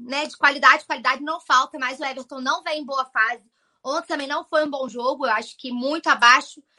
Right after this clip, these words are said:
do que ele pode, pode oferecer. E eu acho que de todos eles, o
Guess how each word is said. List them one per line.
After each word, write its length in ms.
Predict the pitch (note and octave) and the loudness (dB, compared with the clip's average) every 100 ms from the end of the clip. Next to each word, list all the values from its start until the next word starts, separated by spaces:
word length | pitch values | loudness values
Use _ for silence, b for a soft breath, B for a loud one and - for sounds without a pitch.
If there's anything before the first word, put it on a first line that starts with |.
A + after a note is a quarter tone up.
| - | -20
do 80 | B3+ | -14
que 100 | A#3+ | -6
ele 120 | B3 | -6
pode, 520 | A#3+ B3 G#3+ A#3 A3+ A3 | -2 -4 -2 -10 -12 -6
pode 220 | B3 B3 | -6 -4
oferecer. 640 | B3+ C4 A3+ A3 - C#4 D4+ _ _ _ | -6 -4 -4 -6 -4 -4 -4 _ _ _
E 40 | |
eu 100 | C4+ | 4
acho 180 | D4 D4+ | 4 4
que 100 | - | -2
de 120 | B3+ | -12
todos 440 | - E4 G4 - C#4 | -6 -2 -2 -4 -2
eles, 400 | D4+ D#4 E4 A#3+ | 4 4 4 -6
o 280 | D#4+ E4 F4 | -8 -6 -8